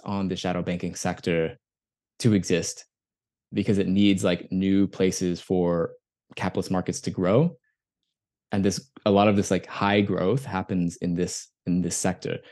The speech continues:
It is, of course, incredibly predatory in practice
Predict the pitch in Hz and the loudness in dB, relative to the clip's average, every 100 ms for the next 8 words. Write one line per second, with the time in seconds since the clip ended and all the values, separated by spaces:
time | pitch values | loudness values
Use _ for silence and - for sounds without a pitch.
0 | _ - 104 107 101 98 - 95 - 104 | _ 0 4 6 4 2 2 2 0 -2
1 | 95 90 90 123 143 143 98 104 180 - | -2 -2 0 2 4 4 4 2 0 -6
2 | _ _ _ _ - 104 90 101 165 196 | _ _ _ _ -4 -2 0 2 0 0
3 | - | -6